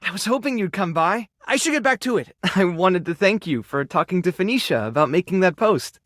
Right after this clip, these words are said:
Hey, trust me, that was a big help.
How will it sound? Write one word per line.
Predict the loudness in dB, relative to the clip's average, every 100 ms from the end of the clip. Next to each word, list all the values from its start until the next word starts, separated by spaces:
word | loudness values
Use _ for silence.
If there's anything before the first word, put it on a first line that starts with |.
| -2
Hey, | 0 0 -6
trust | 0 0 0
me, | -2 -4
that | -2 -2
was | 0 0
a | 0 -6 _
big | 0 2 2
help. | 2 0 0